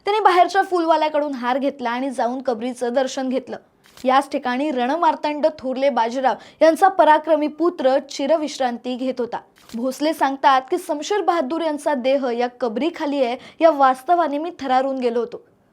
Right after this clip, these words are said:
कबरीचं दर्शन घेतल्यानंतर त्यांनी तिथल्या मुजावरांची म्हणजे कबरीची देखभाल करणाऱ्यांची भेट घेतली. आणि आधी त्यांनी सहज विचारलं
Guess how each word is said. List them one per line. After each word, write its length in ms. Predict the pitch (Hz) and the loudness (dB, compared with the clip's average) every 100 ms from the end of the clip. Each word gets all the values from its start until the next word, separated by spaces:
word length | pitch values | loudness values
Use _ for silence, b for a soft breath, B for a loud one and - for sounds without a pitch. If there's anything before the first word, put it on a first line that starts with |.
| - | -8
कबरीचं 460 | 247 233 269 294 247 | -6 -4 0 0 0
दर्शन 400 | 247 240 330 339 | -4 -4 -4 -2
घेतल्यानंतर 640 | 294 294 285 277 254 247 | -4 -2 -2 -2 -4 -4
त्यांनी 420 | 277 - - 349 415 | -4 -6 -2 -2 0
तिथल्या 280 | 381 330 381 | 0 2 2
मुजावरांची 760 | 349 262 320 320 277 240 - | 2 2 4 4 2 -2 -8
म्हणजे 320 | 226 240 233 302 | -10 -8 -6 -4
कबरीची 460 | 269 226 254 247 294 | -4 -4 -6 -6 -8
देखभाल 500 | 240 233 208 262 349 | -4 -6 -4 -4 0
करणाऱ्यांची 640 | 349 294 285 285 262 262 | 0 0 0 0 -2 -4
भेट 260 | 277 302 247 | -2 -2 -2
घेतली. 280 | 269 262 202 b b b b | -6 -8 -12 b b b b
आणि 120 | 392 | 2
आधी 220 | 415 370 | 4 4
त्यांनी 200 | 440 440 | 4 0
सहज 360 | 466 381 427 392 | -2 0 2 2
विचारलं 460 | 370 311 254 247 | 0 0 0 0